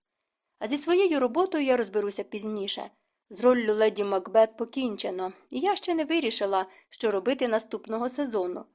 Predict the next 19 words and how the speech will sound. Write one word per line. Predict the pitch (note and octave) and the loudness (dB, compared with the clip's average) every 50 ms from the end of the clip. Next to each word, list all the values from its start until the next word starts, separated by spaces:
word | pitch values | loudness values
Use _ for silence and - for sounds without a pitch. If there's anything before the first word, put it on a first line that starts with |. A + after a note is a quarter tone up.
| _ _ _ _ | _ _ _ _
тому | - - G#3+ G#3+ | -2 0 0 2
я | G#3+ G#3 G#3 | 2 2 2
нікого | A3 A3+ A#3 - C4 B3 A3+ G#3 | 0 0 -2 0 2 2 2 2
не | G3 G3+ G3 | 0 -2 -4
поставлю | - A3 A3 - - D#4 D#4+ D#4+ D#4 D#4 | -4 -4 -4 0 4 4 4 4 4 2
в | D4+ | 2
незручне | C#4+ C4 B3+ A#3+ A#3 A3 - - A3 G#3 G#3+ | 2 0 -2 -4 -6 -8 -6 -4 -2 -2 -2
становище | G#3 - A3 G#3+ A3+ A#3 G#3+ F#3+ G3 G3+ - - G3 | 0 0 -2 0 0 0 -2 -2 -4 -6 -6 -6 -8
тим, | F#3+ - - C4+ C4+ C4 B3+ B3+ - _ _ _ | -6 -4 -4 -2 -2 -2 -4 -8 -12 _ _ _
що | - - - C4+ C4+ | -14 -10 -6 -2 2
ввічливо | D4+ F#4 F#4 - - C4+ B3 A#3 | 2 2 2 2 -2 0 0 0
вклонюся | G3 - - - G3+ F#3+ F#3 F#3 G3+ C#4 F#4 G4+ F#4+ - D#4 | -2 -2 -4 -6 -4 -2 -2 -2 0 -2 -2 -2 -2 -2 -4
і | D4+ | -2
покину | D4 - B3+ B3+ - G#3+ G#3 G#3 G#3 G#3 | -2 -4 -4 -2 -2 -2 -2 -2 -2 -2
акторське | G3+ G3+ G3+ - - F#3+ F#3+ F#3+ - - - G3 | -4 -6 -6 -6 -6 -4 -4 -4 -6 -6 -6 -4
ремесло. | F#3+ F#3+ F#3+ G3+ G3 - - F#3+ F#3+ F#3+ G3 - _ _ _ _ _ _ _ _ _ | -4 -4 -6 -6 -8 -8 -8 -6 -8 -8 -8 -10 _ _ _ _ _ _ _ _ _
Лондон | - A#3+ D#4 F4 F4 D#4+ E4 D#4+ D#4 | -2 2 4 4 6 6 4 4 2
кишить | C#4+ C#4+ C4 B3+ - D4 C#4+ C#4+ | 2 0 0 0 0 0 2 0
акторками. | C4+ C4 - - - D#4 D#4+ D4+ D#4 - G#3+ G3 F#3+ F#3 F#3 | 0 -2 -2 -2 0 2 2 2 0 -2 -6 -4 -4 -6 -8